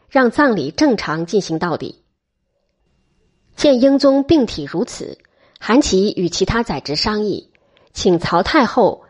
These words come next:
访天圣故事，垂帘听政。英宗病得不轻，性情也越发乖张，举止失常，对内侍毫无道理的说打就打。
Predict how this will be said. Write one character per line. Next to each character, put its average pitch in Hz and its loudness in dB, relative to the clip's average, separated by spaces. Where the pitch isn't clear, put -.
访 165 0
天 277 2
圣 240 2
故 214 2
事， - -4
垂 170 -4
帘 160 0
听 185 -4
政。 190 -6
英 247 4
宗 247 4
病 240 2
得 170 0
不 196 0
轻， 233 0
性 339 2
情 180 -2
也 165 -4
越 220 0
发 196 -8
乖 240 2
张， 196 -2
举 175 0
止 165 -4
失 - 0
常， - -8
对 269 6
内 277 4
侍 214 2
毫 190 0
无 254 0
道 311 2
理 156 -4
的 147 -4
说 277 2
打 196 -6
就 160 -6
打。 - -14